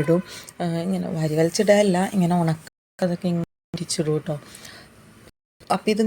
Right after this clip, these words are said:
നനഞ്ഞ തുണികളല്ല ട്ടോ ഇങ്ങനെ ഇടുന്നത്. നമ്മളിങ്ങനെ വാഷിംഗ്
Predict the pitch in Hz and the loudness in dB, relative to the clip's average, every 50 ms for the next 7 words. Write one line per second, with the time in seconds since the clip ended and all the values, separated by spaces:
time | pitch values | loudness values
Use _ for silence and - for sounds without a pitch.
0 | 220 214 196 180 170 175 180 196 220 220 233 226 208 202 190 190 185 190 185 175 | 2 4 4 4 6 6 6 4 4 4 4 4 6 6 6 6 6 6 6 4
1 | 165 165 165 160 - 175 160 165 160 160 165 160 151 160 160 160 160 156 175 190 | 4 4 2 2 2 2 2 2 2 2 2 2 4 4 2 4 4 4 2 2
2 | - - - - - - - - 202 208 220 220 220 214 220 208 208 202 196 - | 0 -4 -10 -12 -12 -14 -8 -6 -4 -2 0 0 2 2 2 0 0 0 -2 0
3 | 202 202 | -2 -4